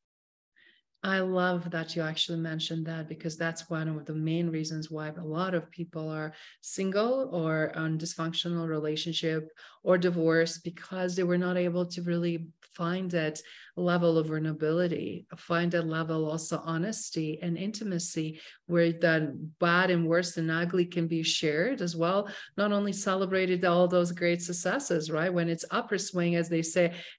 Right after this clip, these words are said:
it's always a lot of friends there or family members to cheer on. But when tough times come in, when you really have to be resourceful and come up with very, uh, strong decisions, that's where really that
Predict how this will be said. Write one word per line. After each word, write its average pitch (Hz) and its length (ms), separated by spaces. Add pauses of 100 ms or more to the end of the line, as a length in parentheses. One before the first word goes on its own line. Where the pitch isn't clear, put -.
it's 175 260
always 254 520
a 214 60
lot 196 280
of 185 120
friends 180 360
there 170 360
or 180 280
family 185 400
members 175 600
to 175 240 (260)
cheer 196 320
on. 175 300
But 175 100
when 175 240 (180)
tough 240 440
times 180 420
come 165 280
in, 151 320
when 170 160
you 175 200
really 202 240
have 196 180
to 185 160 (460)
be 180 160
resourceful 175 920
and 156 200
come 180 240
up 185 160
with 170 180
very, 175 480 (300)
uh, 170 280
strong 185 460
decisions, 175 1160 (460)
that's 185 540
where 190 160
really 175 360
that 151 280